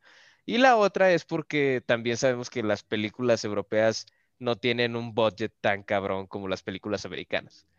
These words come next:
Entonces, haz de cuenta que tienen menos recursos y por lo tanto es más de, ¿sabes qué? Bueno, no tenemos para iluminar aquí, pero vamos a agarrar la luz natural. O sea, queremos que se vea tal,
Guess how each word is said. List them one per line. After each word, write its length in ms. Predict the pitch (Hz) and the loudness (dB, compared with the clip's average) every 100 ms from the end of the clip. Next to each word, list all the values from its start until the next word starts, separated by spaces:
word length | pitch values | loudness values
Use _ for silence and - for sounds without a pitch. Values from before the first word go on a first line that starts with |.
| _ _ _ _ _ | _ _ _ _ _
Entonces, 880 | - 107 107 104 113 107 104 98 - - _ _ _ _ - | -12 -6 -6 -4 -2 0 0 -2 -2 -2 _ _ _ _ -2
haz 220 | 110 113 | 2 2
de 60 | 113 | 0
cuenta 160 | 120 | -6
que 40 | 117 | -2
tienen 680 | 127 123 127 123 120 110 101 | 0 0 -2 -6 -8 -10 -4
menos 260 | 113 135 135 | -2 0 0
recursos 520 | 139 151 151 135 127 | -2 0 0 -2 -6
y 40 | |
por 160 | 117 110 | -6 -4
lo 80 | 110 | -2
tanto 340 | 107 107 123 | -2 -2 0
es 100 | 120 | 0
más 260 | 120 120 107 | 2 0 0
de, 100 | 101 | -2
¿sabes 280 | 113 120 - | -2 -4 -2
qué? 260 | 147 139 | 2 2
Bueno, 340 | 123 113 98 - - | 0 -4 -6 -12 -14
no 140 | 104 98 | -12 -6
tenemos 500 | 117 120 123 - _ | -4 -4 -6 -10 _
para 160 | 123 117 | 2 2
iluminar 400 | 110 107 113 123 | 0 -2 0 0
aquí, 380 | - 151 156 | 0 -4 -4
pero 500 | 147 113 104 101 92 | -4 -2 0 0 -2
vamos 340 | 95 98 110 120 | -6 -6 -6 -4
a 40 | |
agarrar 320 | 107 101 107 107 | -4 0 0 2
la 180 | 110 | 2
luz 200 | 107 117 117 | 2 0 -2
natural. 440 | 120 110 95 92 | -4 -2 -2 -2
O 20 | |
sea, 160 | - 98 | -6 -8
queremos 320 | 101 107 139 | -6 -6 -4
que 100 | 151 | -4
se 140 | - | -2
vea 220 | 113 120 135 | 4 4 4
tal, 320 | 123 123 | 2 0